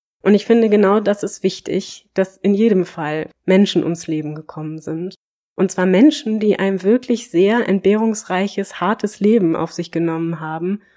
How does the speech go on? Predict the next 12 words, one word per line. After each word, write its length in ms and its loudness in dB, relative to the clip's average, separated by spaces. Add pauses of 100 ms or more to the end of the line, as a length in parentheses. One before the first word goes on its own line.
(160)
um 380 -2
die 160 -2
Seefahrt 520 0
für 160 -4
andere 580 0
ein 200 -2
ganz 280 -4
klein 240 -2
bisschen 340 -6
sicherer 380 -10
zu 120 -14
machen. 440 -12